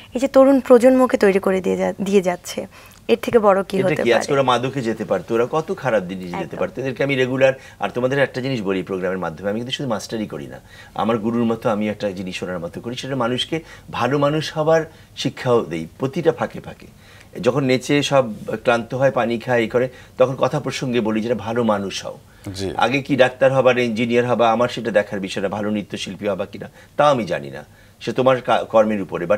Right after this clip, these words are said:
Speaker 2: তুমি একটা ভালো মানুষ।
Speaker 3: আমরা শুনেছি যে নাচের বাইরে আপনি কাউন্সেলিংও করেন।
Speaker 2: Yes,
Speaker 3: সেক্ষেত্রে
Speaker 2: আমি আসলেই কাউন্সেলিং করি। আমার এটা, এটা খুব দা-, মনে করে, আমি দায়িত্ব মনে করি। এটা মানুষকে যদি ভালো দুইটা কথা বলে, ওকে যদি একটু মোটিভেট করা যায়, একটু,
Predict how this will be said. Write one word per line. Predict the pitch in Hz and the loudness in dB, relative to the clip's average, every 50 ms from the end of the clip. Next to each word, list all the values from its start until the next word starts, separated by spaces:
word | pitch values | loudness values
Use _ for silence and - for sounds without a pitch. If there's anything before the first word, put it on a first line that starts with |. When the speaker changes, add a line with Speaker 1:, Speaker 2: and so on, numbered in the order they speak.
| - - | 0 -2
Speaker 2:
তুমি | 139 139 143 | -4 -4 -2
একটা | 147 147 139 - | -2 -2 -4 -4
ভালো | - - 123 120 127 120 | -8 -8 -6 -4 -2 -2
মানুষ। | 101 90 73 78 78 78 - - - | -2 -4 -6 -10 -12 -12 -8 -6 0
Speaker 3:
আমরা | 120 123 127 | 2 2 2
শুনেছি | - - 127 131 120 - 127 | 2 0 -2 -2 -2 -2 0
যে | 110 117 | 0 4
নাচের | 104 101 98 - - 117 113 | 4 4 4 4 2 0 2
বাইরে | 101 107 101 101 | 4 4 6 4
আপনি | 101 98 - 107 | 4 2 0 0
কাউন্সেলিংও | - 107 110 123 120 - 120 104 98 90 76 | 0 0 0 0 0 -2 -2 -2 -2 -4 -4
করেন। | - - 78 - - - - - | -6 -6 -8 -8 -8 -12 -12 -10
Speaker 2:
Yes, | 95 98 | -6 -4
Speaker 3:
সেক্ষেত্রে | 98 90 - - - - - | -2 -2 -2 -4 -6 -6 -4
Speaker 2:
আমি | 98 110 113 113 | -2 -2 -2 -2
আসলেই | 113 107 - - 156 156 139 | -2 -4 -4 -2 -2 -2 -4
কাউন্সেলিং | - - 76 73 - - - 73 71 | -4 -8 -10 -10 -12 -14 -14 -16 -16
করি। | - - - 55 - - - - - - - | -16 -16 -16 -18 -18 -20 -20 -20 -18 -6 -2
আমার | 107 131 139 | 0 2 2
এটা, | 135 151 | 2 2
এটা | 135 139 139 160 | 2 2 0 -2
খুব | 151 - 175 135 107 | -2 -2 -4 -2 -2
দা-, | 98 - | -2 -2
মনে | 95 101 98 98 92 | -2 -4 -4 -4 -4
করে, | - 95 87 87 90 | -4 -4 -4 -2 -2
আমি | 87 87 85 80 | -4 -4 -6 -4
দায়িত্ব | 78 87 80 80 78 - - - | -4 -4 -4 -4 -6 -12 -16 -16
মনে | 67 67 69 73 | -14 -14 -14 -14
করি। | - - - 90 | -16 -16 -16 -10
এটা | 101 117 | -6 -2
মানুষকে | 110 107 107 110 104 - - - 104 | -2 0 0 -2 -4 -4 -6 -6 -6
যদি | 101 95 104 107 104 - - - - - - | -6 -4 -4 -4 -4 -6 -10 -18 -20 -18 -14
ভালো | - - 104 110 104 101 101 98 95 98 - - - - - - | -10 -4 -2 -2 -2 0 -2 -2 -2 -4 -6 -12 -20 -18 -8 -6
দুইটা | 104 90 104 92 | -2 -2 0 0
কথা | - 98 - - - 98 | 0 -2 -2 -2 -4 -4
বলে, | 82 90 90 87 90 | -4 -4 -2 -2 -4
ওকে | 92 98 101 | -4 -4 -6
যদি | 101 104 110 | -4 -4 -4
একটু | 113 - - - 156 | -6 -6 -8 -6 -2
মোটিভেট | 120 110 107 - 107 92 98 98 - - | -2 -2 -2 -2 -4 -6 -6 -6 -6 -6
করা | - 87 87 85 | -4 -2 -2 -2
যায়, | 80 85 90 87 | 0 0 -2 -2
একটু, | 82 107 107 - - 127 | -2 -4 -8 -8 -8 -8